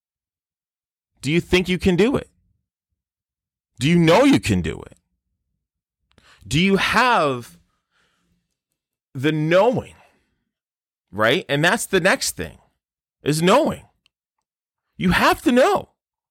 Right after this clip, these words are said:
You have to know. When you come from a place of knowing,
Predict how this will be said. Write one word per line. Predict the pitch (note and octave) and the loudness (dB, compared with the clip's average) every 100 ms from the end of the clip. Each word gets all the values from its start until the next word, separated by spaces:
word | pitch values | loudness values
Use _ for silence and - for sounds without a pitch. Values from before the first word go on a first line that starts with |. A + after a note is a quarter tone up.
| _ _ _ _ | _ _ _ _
You | - F3+ C#4+ C4+ | -6 0 0 0
have | - A#3 A#3+ | 0 -2 -2
to | - | -4
know. | F#3+ F#3+ G#2 D2+ _ _ _ _ _ _ _ - | 0 2 0 -4 _ _ _ _ _ _ _ -4
When | E3+ | -2
you | G#3 | -2
come | G3 - C#4 | -2 0 0
from | - D#4+ | 0 -4
a | D4 | -4
place | - G#3+ G3+ - | -2 0 0 -2
of | - C3 | -4 -4
knowing, | C#3 D3+ D3+ F2+ - | 0 2 2 0 -8